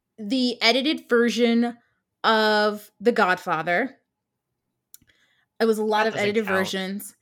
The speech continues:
Speaker 2: That
Speaker 1: 'cause it
Speaker 2: doesn't
Speaker 1: was
Speaker 2: count.
Speaker 1: How not? It was, no, it was a,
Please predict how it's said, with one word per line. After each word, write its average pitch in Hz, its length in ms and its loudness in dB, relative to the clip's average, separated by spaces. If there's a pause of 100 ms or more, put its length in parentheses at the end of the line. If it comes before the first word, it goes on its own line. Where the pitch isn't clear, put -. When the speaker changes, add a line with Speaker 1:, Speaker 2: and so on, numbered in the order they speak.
(180)
Speaker 2:
That 240 80 0
Speaker 1:
'cause 202 80 -2
it 185 120 0
Speaker 2:
doesn't - 20 -2
Speaker 1:
was 196 180 -4
Speaker 2:
count. 196 280 -6 (280)
Speaker 1:
How 453 220 4 (320)
not? - 220 4
It 311 160 4
was, 294 240 -2
no, 175 440 -6
it 202 140 -2
was 202 400 -4
a, - 80 -4